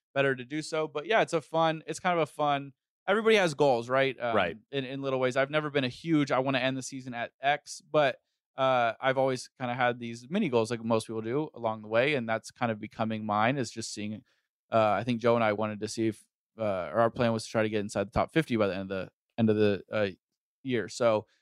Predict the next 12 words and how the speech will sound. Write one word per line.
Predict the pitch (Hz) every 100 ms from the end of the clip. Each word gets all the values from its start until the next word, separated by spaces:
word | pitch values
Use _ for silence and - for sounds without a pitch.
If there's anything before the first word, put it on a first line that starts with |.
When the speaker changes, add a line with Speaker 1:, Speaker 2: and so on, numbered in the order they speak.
| _ _
Speaker 1:
um, | 113 107 101 104 101 _ _
now | 131
that | 135
it's | 123 -
becoming | 123 127 117
a | 113
little | 117 107 101 _ _ _ _ _ _
closer, | - 135 147 - 202 175 110 -
uh, | 117 104 98 90
it | 127
becomes | 123 - 127 117
a | 123 117